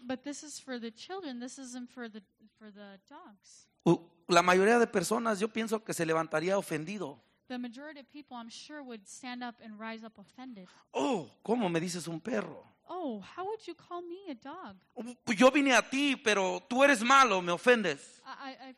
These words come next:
Speaker 1: come to you, but you have offended me."
Speaker 2: Pero ella no hizo nada de eso.
Speaker 1: But she did none of that.
Speaker 2: Porque ella era persistente.
Speaker 1: Because she was persistent.
Speaker 2: Ella le dijo a él,
Speaker 1: And she told him,
Speaker 2: "Señor, aún los perros comen migajas de lo que cae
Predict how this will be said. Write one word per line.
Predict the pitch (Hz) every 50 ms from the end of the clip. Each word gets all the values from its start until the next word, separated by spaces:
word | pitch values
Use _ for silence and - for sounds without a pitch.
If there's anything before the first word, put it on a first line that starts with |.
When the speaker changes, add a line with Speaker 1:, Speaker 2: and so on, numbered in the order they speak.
| _
Speaker 1:
come | _ 311 349 359
to | 330
you, | 294 262 285 359 381 330
but | 262 277
you | 240 269 285
have | 285 277 240
offended | 233 220 - - - - 403 339 277 208
me." | 208 202 190 180 180 - _ _ _ _ _ _ _ _ _ _ _ _ _ _ _ _ _ _ _ _
Speaker 2:
Pero | - 277 277 277 277 269 277 269 285
ella | 311 311 302 311
no | 302 311
hizo | 320 311 - 311 302 294
nada | 285 311 320 311 302 294
de | 320 339
eso. | 339 - - 240 196 143 - - _ _ _
Speaker 1:
But | - 285 -
she | - - 339 311
did | 285 277 285
none | 269 285 311 320
of | 302 254 220
that. | 214 190 180 180 - _ _ _ _ _
Speaker 2:
Porque | - 277 277 - 302 311
ella | 311 311 311
era | 311 320 311
persistente. | - 294 269 - - 277 254 - - 320 339 330 320 302 - 320 185 147
Speaker 1:
Because | 196 - 302 285 -
she | - - 320
was | 320 302 -
persistent. | - 294 277 - - - - 349 320 - - - 277 247 226 214 -
Speaker 2:
Ella | - 254 311 330 320 330
le | 311 302 302
dijo | 311 330 349 330 - 302
a | 302 294 294 285 294 311 339 339
él, | 330 285 240 202 170 131 -
Speaker 1:
And | 294 285 269
she | - - - 339
told | - - - 302 349 381 415 392 - -
him, | - 254 247 240 233 262 277 - - - _
Speaker 2:
"Señor, | - - - 311 320 302 339 359 370 359 349
aún | 330 339 349
los | 349 349 - -
perros | - - 339 339 359 359 359 320 -
comen | - - 339 339 339 330 311
migajas | 302 302 302 294 311 302 302 330 349 370 370 359 - - 294 285 247
de | 269 277
lo | 277 269 -
que | - 277 262
cae | - - 330 349 349 233 320 285 226